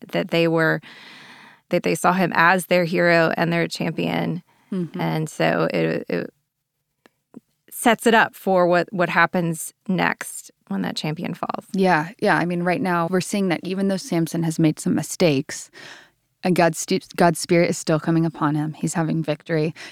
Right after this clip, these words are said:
Speaker 2: And after he has that victory, he continues to judge. And so at this point, it's like, okay, there's something to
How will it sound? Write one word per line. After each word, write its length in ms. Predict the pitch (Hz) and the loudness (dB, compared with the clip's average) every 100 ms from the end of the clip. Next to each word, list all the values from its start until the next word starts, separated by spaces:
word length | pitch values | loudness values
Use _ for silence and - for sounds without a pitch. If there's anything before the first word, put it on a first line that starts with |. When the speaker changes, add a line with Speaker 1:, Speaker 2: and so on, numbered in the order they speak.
| - | -6
Speaker 2:
And 180 | - | -4
after 340 | - 151 - 170 | 0 0 0 -2
he 100 | 156 | 0
has 180 | 165 - | -2 -4
that 140 | - | -8
victory, 600 | - 170 - 156 156 165 - _ _ _ | -2 -2 -2 -2 0 -2 -6 _ _ _
he 100 | 202 | 0
continues 540 | 175 170 151 151 139 - | 2 2 2 2 0 -4
to 100 | 170 | -4
judge. 480 | 170 80 58 - - - _ _ _ _ _ | 0 0 0 -10 -14 -20 _ _ _ _ _
And 100 | 180 | -4
so 140 | - 160 | 2 0
at 80 | 147 _ | 0 _
this 220 | 320 - | -2 -2
point, 420 | - 185 170 156 - - | -4 0 2 2 -2 -16
it's 180 | - | -10
like, 260 | 160 151 - - | -8 -8 -8 -10
okay, 400 | 165 160 - - _ _ | -4 -4 -4 -10 _ _
there's 180 | 180 165 | -6 -6
something 480 | - 175 165 180 180 | -2 -2 0 -2 -4
to 500 | - 165 156 151 160 | -4 -4 -2 -4 -6